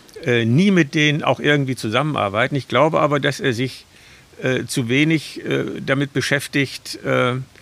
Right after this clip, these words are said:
womit die A F D Wirkung erzielt und wie gefährlich das ist, weil diese Wirkung inzwischen bis in die Mitte der Gesellschaft rein erzielt wird.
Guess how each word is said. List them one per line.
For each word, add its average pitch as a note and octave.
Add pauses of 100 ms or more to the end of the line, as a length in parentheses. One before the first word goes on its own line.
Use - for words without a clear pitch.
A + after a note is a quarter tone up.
(760)
womit C#3
die D3+
A B2
F C3
D A2+
Wirkung D3+
erzielt C#3
und B2+
wie A#2+
gefährlich B2+
das A2+
ist, -
weil A#2
diese A2+
Wirkung B2+
inzwischen A#2
bis B2+
in B2
die A2+
Mitte A#2
der A2
Gesellschaft G#2
rein G#2
erzielt G2
wird. -